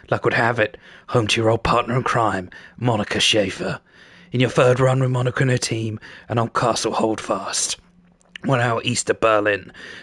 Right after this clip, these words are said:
perched on a hill overlooking the countryside. <coughs> The job is a standard smash and grab. Crack the vault, grab the data, get out in one piece. A mediocre payday, but work is work. As your team gathers for Monica's pre-run briefing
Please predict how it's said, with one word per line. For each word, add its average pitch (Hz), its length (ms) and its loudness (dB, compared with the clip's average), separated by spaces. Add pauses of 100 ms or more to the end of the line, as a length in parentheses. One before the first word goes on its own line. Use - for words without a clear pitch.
perched - 320 0
on 107 60 -6
a 98 80 0
hill 110 280 2
overlooking 107 360 -2
the 104 60 -8
countryside. - 920 -6
<coughs> - 840 -8 (800)
The - 80 -4
job 123 240 2
is 110 120 -4
a 101 40 -2
standard 107 360 0
smash 120 420 -2
and 113 80 -2
grab. 117 480 2 (320)
Crack - 280 -2
the 127 60 0
vault, 120 300 2 (220)
grab - 240 0
the 123 80 0
data, 120 420 4 (360)
get 127 180 2
out 127 160 2
in 120 120 2
one 117 220 0
piece. - 480 -2 (360)
A 110 60 -4
mediocre 113 480 2
payday, 107 580 2
but - 260 -6 (340)
work 107 260 -2
is - 160 -4
work. 104 480 2 (360)
As 113 100 -2
your 120 60 0
team 113 260 0
gathers 113 400 2
for 120 60 0
Monica's 117 380 -2
pre-run 113 380 0
briefing 110 480 -2